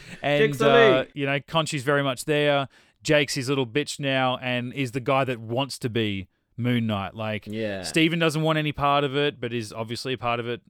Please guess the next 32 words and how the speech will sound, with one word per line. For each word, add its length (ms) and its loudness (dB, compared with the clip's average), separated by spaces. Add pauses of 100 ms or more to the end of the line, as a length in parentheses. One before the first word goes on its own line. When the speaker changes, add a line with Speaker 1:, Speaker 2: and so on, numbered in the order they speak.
(180)
Speaker 2:
without 300 -4
his 180 -8
choice. 440 -4
Mark 520 2
said 300 -2
yes 240 -2
to 200 -4
it, 120 -4
but 180 -10
kinda 280 -6
wants 220 -6
to 60 -16
be 120 -2
done 240 2
with 120 -2
it. 140 -2
Jake's 400 0
like, 260 -2
"Nah, 320 0
give 160 -6
me 60 -2
that 180 0
power. 440 -2 (280)
I'm 120 -4
gonna 140 -2
go 120 2
Speaker 1:
Mm. 80 -6
Speaker 2:
kill 240 -2
some 180 -6
motherfuckers." 580 -6
So, 460 -2
um, 320 -4